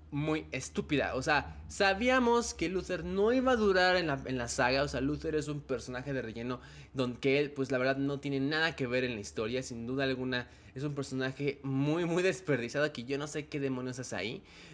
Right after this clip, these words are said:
Y la verdad es que cuando lo matan es como de, "Ah, lo sabía", ¿no? Y es que también como esta Reino Campo le da, le, le, le pone una palma ahí en la, en el pecho de una manera muy fuerte, matándolo, sí fue algo como de,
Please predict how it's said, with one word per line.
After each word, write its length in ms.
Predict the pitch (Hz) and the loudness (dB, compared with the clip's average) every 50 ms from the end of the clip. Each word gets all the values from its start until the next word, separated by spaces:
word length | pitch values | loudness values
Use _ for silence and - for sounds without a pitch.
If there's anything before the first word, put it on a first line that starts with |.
| 143 - | -18 -8
Y 120 | - - 139 | -2 0 2
la 160 | 143 143 143 | 4 4 4
verdad 260 | 147 147 160 170 190 | 4 4 6 6 4
es 80 | 208 190 | 4 2
que 80 | 202 | 0
cuando 220 | - 165 147 139 131 | 0 0 2 4 4
lo 80 | 131 | 4
matan 280 | 139 151 151 175 180 175 | 4 2 2 0 0 -2
es 120 | 170 143 | -2 -4
como 180 | - 175 160 139 | -2 0 2 2
de, 140 | 123 113 - | 2 2 2
"Ah, 260 | - 135 120 113 110 - - - - - - - - - - _ - - - - | 2 2 2 0 -2 -4 -8 -12 -14 -20 -20 -20 -20 -20 -20 _ -20 -20 -14 -6
lo 160 | 120 139 170 165 | 0 2 2 2
sabía", 400 | - 156 139 147 156 143 120 110 | 2 0 0 2 2 2 2 2
¿no? 100 | 120 151 | 0 0
Y 80 | 185 202 | 2 0
es 100 | 202 202 | 2 2
que 100 | - 208 | 0 0
también 320 | - 165 147 156 170 170 | 2 2 2 2 0 -4
como 640 | - - 170 185 190 190 190 170 147 127 104 - - - 165 | -4 -4 -4 -2 0 2 4 4 2 2 0 -4 -8 -6 -4
esta 520 | 165 151 - - 185 180 175 156 147 135 | -4 -4 -2 2 4 4 6 6 6 6
Reino 280 | 131 151 165 175 170 - | 4 4 2 2 0 -2
Campo 280 | - 165 165 147 180 | -2 -2 -2 0 2
le 220 | 170 151 135 127 123 | 4 4 4 4 4
da, 460 | 135 139 143 147 147 147 143 135 120 | 4 6 6 6 6 6 6 6 4
le, 260 | 120 123 123 123 120 | 2 2 2 2 2
le, 460 | 113 117 120 120 113 113 113 110 107 | 2 2 2 2 2 2 2 0 0
le 260 | 104 117 120 120 117 113 | -2 0 0 0 0 -2
pone 400 | - - 151 156 156 170 175 175 | -2 -2 0 0 2 2 0 0
una 360 | 175 170 165 143 - - - | 2 2 2 0 0 -2 0
palma 380 | 180 156 160 165 160 156 143 | 2 4 4 4 2 2 2
ahí 220 | 131 127 135 147 151 | 2 4 2 2 2
en 160 | 147 139 135 | 2 2 4
la, 420 | 123 113 110 104 101 92 78 - - | 4 4 4 4 4 4 2 0 -2
en 120 | - 127 123 | -2 -2 -2
el 120 | 117 113 | -2 -2
pecho 280 | - - 151 143 - 160 | 0 0 0 0 0 -2
de 40 | |
una 80 | 156 147 | -2 0
manera 180 | 135 135 139 139 | 0 2 2 2
muy 120 | 135 127 | 2 0
fuerte, 480 | - - 135 131 123 - - 156 - - - - - - - - - - - - - | 0 0 0 0 0 0 -2 -2 -4 -4 -8 -18 -20 -20 -20 -20 -20 -20 -20 -10 -4
matándolo, 840 | 139 135 127 - - 143 151 156 151 151 156 165 185 175 - - - | -2 -2 2 4 4 4 4 4 4 4 6 4 4 2 0 -4 -12
sí 180 | - - - 151 | -10 -8 -8 -4
fue 180 | - 180 175 | 0 2 4
algo 260 | 170 175 170 170 139 | 4 4 2 -2 -2
como 200 | - 143 131 123 | -2 -4 -2 -2
de, 400 | 117 117 113 107 95 85 - - | 0 0 0 -2 -2 -4 -8 -12